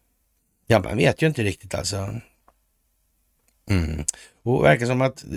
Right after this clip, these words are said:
det, Stordalen har problem med bokföringen. Jag vet inte hur det ens, eh, kan... Jättekonstigt, alltså. Verkligen undligt, faktiskt. Och Xi Jinping har slut på idéer.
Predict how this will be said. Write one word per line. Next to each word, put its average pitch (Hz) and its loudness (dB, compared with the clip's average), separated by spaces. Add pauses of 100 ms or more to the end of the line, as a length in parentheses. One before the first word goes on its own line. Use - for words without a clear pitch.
(760)
det, - -12 (480)
Stordalen 131 2
har 156 2
problem 151 0
med 131 -2 (120)
bokföringen. 101 0
Jag 101 0
vet 80 -6
inte 95 -2 (280)
hur 113 4
det 110 8
ens, 98 0 (100)
eh, 85 -12 (120)
kan... 101 -2 (760)
Jättekonstigt, 104 -4
alltså. - -14 (120)
Verkligen 101 0 (400)
undligt, 101 2
faktiskt. - -12 (1900)
Och 131 4
Xi - 4
Jinping 117 4
har 98 2
slut 92 0
på 95 -4
idéer. 76 -4